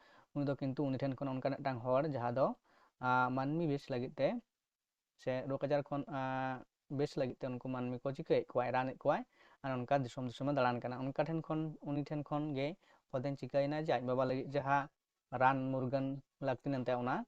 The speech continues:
ᱟᱹᱜᱩ ᱠᱟᱛᱮᱫ, ᱟᱸ, ᱵᱮᱥ ᱞᱮᱫᱮᱭᱟᱭ᱾ ᱛᱚ ᱱᱚᱰᱮ ᱱᱚᱣᱟ ᱜᱮ ᱚᱱᱚᱞ-, ᱟᱸ, ᱠᱟᱹᱦᱱᱤ ᱠᱟᱨ ᱱᱚᱰᱮ ᱯᱨᱚᱢᱟᱱ ᱥᱟᱱᱟᱭᱮ ᱠᱟᱱᱟ, ᱡᱟᱦᱟᱸ ᱫᱚ ᱪᱮᱫ ᱮ ᱢᱮᱱᱮᱫ ᱠᱟᱱᱟ ᱡᱮ ᱨᱟᱱ ᱢᱩᱨᱜᱟᱹᱱ ᱢᱮᱱᱫᱚ ᱡᱟᱦᱟᱱᱟᱜ ᱡᱩᱫᱤ ᱡᱟᱦᱟᱸᱭ ᱟᱡᱟᱨ ᱨᱮ ᱯᱟᱲᱟᱜ ᱟᱭ,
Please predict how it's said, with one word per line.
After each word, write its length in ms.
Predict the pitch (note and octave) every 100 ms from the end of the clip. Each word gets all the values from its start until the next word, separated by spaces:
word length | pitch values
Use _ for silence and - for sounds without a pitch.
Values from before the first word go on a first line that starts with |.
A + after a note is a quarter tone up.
| _ _
ᱟᱹᱜᱩ 240 | C3+ B2+
ᱠᱟᱛᱮᱫ, 280 | B2+ C3 G3 C#4 _ _ _ _
ᱟᱸ, 400 | C3 C3 B2+ B2 - _ _ _ _ _ -
ᱵᱮᱥ 240 | D#3+ E3+ -
ᱞᱮᱫᱮᱭᱟᱭ᱾ 360 | B2 A#2+ - - - _ _ _ _ _ _ _ _
ᱛᱚ 20 | E3+
ᱱᱚᱰᱮ 220 | E3 F3 E3+
ᱱᱚᱣᱟ 220 | E3 E3
ᱜᱮ 180 | E3 E3 E3+
ᱚᱱᱚᱞ-, 380 | - D#3+ D#3+ D#3+ -
ᱟᱸ, 600 | D#3+ D3+ D3+ D3+ C#3+ D#3
ᱠᱟᱹᱦᱱᱤ 260 | D#3+ D#3 D#3
ᱠᱟᱨ 140 | D#3
ᱱᱚᱰᱮ 180 | D3+ D3
ᱯᱨᱚᱢᱟᱱ 300 | D3 C#3+ D3
ᱥᱟᱱᱟᱭᱮ 320 | D3 C#3 C#3 C3+
ᱠᱟᱱᱟ, 220 | C3 D3+ B3+ _ _ _ _
ᱡᱟᱦᱟᱸ 280 | C3 C3+ C#3+
ᱫᱚ 80 | C#3
ᱪᱮᱫ 180 | B2+ C3+
ᱮ 60 |
ᱢᱮᱱᱮᱫ 260 | C#3 C#3 C#3+
ᱠᱟᱱᱟ 200 | - D#3 C#4 - _ _ _ _
ᱡᱮ 280 | B2 A#2+ C3+ C3+ C3 - _ _ _ _ _ _ _ _ -
ᱨᱟᱱ 240 | D3 C#3+ E3
ᱢᱩᱨᱜᱟᱹᱱ 380 | E3 D#3+ F3+ F#3+ G3 - _ _ _ _ _ _ _ _ _ _ _ -
ᱢᱮᱱᱫᱚ 300 | C#3+ C#3+ C#3 C#3 - _ _ _ -
ᱡᱟᱦᱟᱱᱟᱜ 340 | B2+ D3 E3
ᱡᱩᱫᱤ 160 | E3 D3+
ᱡᱟᱦᱟᱸᱭ 220 | D3 D3
ᱟᱡᱟᱨ 260 | A#2+ B2 D3+
ᱨᱮ 80 | D3
ᱯᱟᱲᱟᱜ 260 | C#3 B2+
ᱟᱭ, 160 | B2+ D3